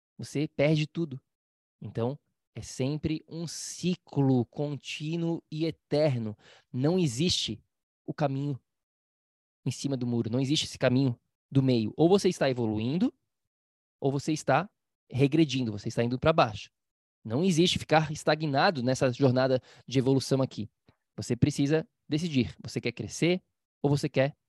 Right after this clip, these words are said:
continuar aonde você está. E lembre-se também, outro ponto importante aqui, o seu corpo, ele se regenera o tempo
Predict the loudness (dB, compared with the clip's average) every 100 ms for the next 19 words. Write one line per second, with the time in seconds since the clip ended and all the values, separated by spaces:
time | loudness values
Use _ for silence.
0 | _ -6 -4 -2 -2 -2 -4 -4 -4 -2
1 | -2 0 -2 -2 _ _ -20 _ _ -4
2 | 4 4 4 0 -2 0 0 -4 -6 -6
3 | 0 0 0 -4 -4 -4 -4 -8 -12 -14
4 | _ _ _ -8 -2 -2 4 4 4 -2
5 | -10 _ -6 -4 -4 -4 -2 -2 0 0
6 | -2 -6 _ -12 -10 -2 0 -2 -6